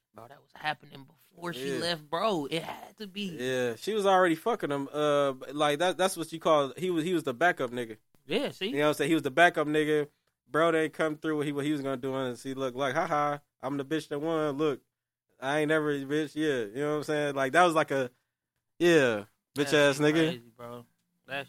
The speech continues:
Speaker 1: shit crazy.
Speaker 2: I don't know. I'm surprised she ain't pregnant, bro.
Speaker 1: Is
Speaker 2: Haven't
Speaker 1: she?
Speaker 2: had, no,
Speaker 1: Summer Walker?
Speaker 2: nah, she ain't.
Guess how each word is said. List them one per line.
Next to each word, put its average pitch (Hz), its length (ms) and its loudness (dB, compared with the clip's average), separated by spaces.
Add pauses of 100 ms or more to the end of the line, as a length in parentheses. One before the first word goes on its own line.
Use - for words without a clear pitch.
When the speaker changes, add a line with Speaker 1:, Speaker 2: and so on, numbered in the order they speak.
Speaker 1:
shit 127 200 -20
crazy. 123 280 -14 (340)
Speaker 2:
I 135 40 -4
don't 156 200 0
know. 131 240 -2 (1040)
I'm - 40 -12
surprised 226 280 4
she 196 80 2
ain't 175 160 2
pregnant, 165 340 2
bro. 98 200 -14 (1160)
Speaker 1:
Is 117 60 -4
Speaker 2:
Haven't 156 220 6
Speaker 1:
she? - 0 -
Speaker 2:
had, 156 120 6 (220)
no, 143 100 0
Speaker 1:
Summer 127 160 4
Walker? 302 300 -2
Speaker 2:
nah, 113 220 -4
she 135 160 -10
ain't. 123 200 -6